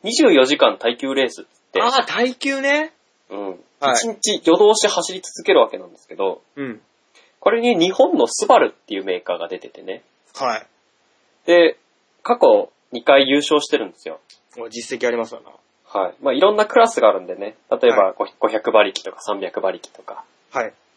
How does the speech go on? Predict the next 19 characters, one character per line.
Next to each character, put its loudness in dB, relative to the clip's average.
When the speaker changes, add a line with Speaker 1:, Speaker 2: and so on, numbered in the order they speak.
Speaker 1:
タ 4
ー 6
ボ 4
あ 6
り -2
な -2
し -10
と -20
か -20
っ -20
つ -20
っ -20
て -20
ね。 -20
Speaker 2:
は -8
い。 -16
Speaker 1:
で、 0
そ -4
の、 6